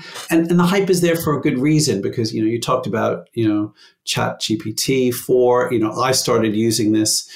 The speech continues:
through the Microsoft platform back in January. And I was like, "Oh my goodness, I can't believe this." And I, what I couldn't believe is, you know, the quality I thought was very good, but just how accessible it is to anybody who wants to use it. That, to me,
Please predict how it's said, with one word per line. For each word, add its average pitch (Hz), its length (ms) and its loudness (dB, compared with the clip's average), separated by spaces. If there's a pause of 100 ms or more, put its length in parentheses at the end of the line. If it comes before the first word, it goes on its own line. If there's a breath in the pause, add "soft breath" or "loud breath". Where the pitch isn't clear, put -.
(180 loud breath)
through 120 140 2
the 104 60 0
Microsoft 131 640 -2
platform 120 540 -2
back 107 260 -6
in 101 140 -6
January. 120 640 0
And 113 160 -2
I 113 80 0
was 110 400 -6
like, 110 100 -14
"Oh - 220 -12
my 110 120 -2
goodness, - 400 -4
I - 40 -18
can't - 260 -8
believe 131 720 0 (300 loud breath)
this." 110 280 -2
And 135 240 -2 (220 loud breath)
I, 143 140 2
what 175 120 4
I 175 100 4
couldn't 185 200 2
believe 147 300 2
is, 127 240 -2
you 214 120 0
know, 165 200 -2
the 165 160 -4
quality 185 420 0
I 123 80 0
thought 139 160 -2
was 131 140 -2
very 131 180 -4
good, 165 300 2
but 131 200 -4 (300 loud breath)
just 185 240 -4
how 156 220 -2
accessible 131 960 0 (180)
it 135 140 0
is 135 220 0
to - 120 -10 (100)
anybody 156 500 2
who 120 160 -2
wants 117 340 0
to 120 120 -4
use 127 300 2
it. - 180 -6
That, 175 320 0
to 135 140 -2
me, 127 440 2